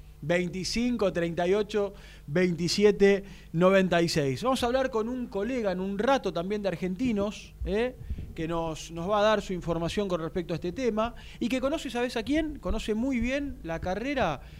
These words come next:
de Lucas Rodríguez, porque lamentablemente, eh, se ha lesionado mucho, eh, Lucas Rodríguez, y le, le quiero preguntar a ver qué, qué, qué le ha pasado en su carrera para lamentablemente,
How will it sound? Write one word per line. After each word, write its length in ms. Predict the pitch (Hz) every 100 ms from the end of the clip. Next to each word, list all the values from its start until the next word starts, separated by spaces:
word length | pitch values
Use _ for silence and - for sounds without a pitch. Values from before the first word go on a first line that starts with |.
| -
de 140 | 160 208
Lucas 280 | 262 240
Rodríguez, 680 | 196 190 180 139 117 - - - -
porque 200 | 185 214
lamentablemente, 1000 | 233 240 269 262 285 240 240 226 - -
eh, 60 | - - -
se 160 | - 247
ha 40 |
lesionado 420 | 247 - 220 262 233
mucho, 320 | 247 151 - 107 - - - - - -
eh, 680 | 156 160 160 156 151 147 147
Lucas 280 | 180 202 196
Rodríguez, 480 | 208 214 247 247 -
y 20 |
le, 220 | 202 202
le 160 | 202 208
quiero 200 | 233 262
preguntar 500 | 220 214 214 190 160
a 60 | 151
ver 180 | 165
qué, 280 | 160 165 151 - - -
qué, 540 | 202 190 180 170 160 156
qué 100 | 226
le 80 |
ha 80 | 220
pasado 340 | 208 175 240 214
en 60 |
su 120 | 190 185
carrera 320 | 196 208 226
para 160 | 185
lamentablemente, 760 | 175 175 180 196 190 202 180 170